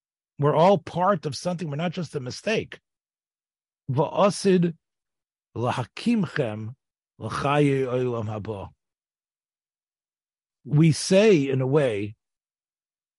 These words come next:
when we get to this cemetery, we speak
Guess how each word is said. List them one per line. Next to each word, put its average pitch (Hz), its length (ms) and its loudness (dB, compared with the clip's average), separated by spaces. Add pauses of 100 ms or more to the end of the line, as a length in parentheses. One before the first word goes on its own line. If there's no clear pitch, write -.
when 131 240 -2
we 120 220 -6
get 165 400 0
to 147 100 -8
this 131 300 -10 (100)
cemetery, 143 720 -4 (720)
we 117 180 -2
speak - 640 0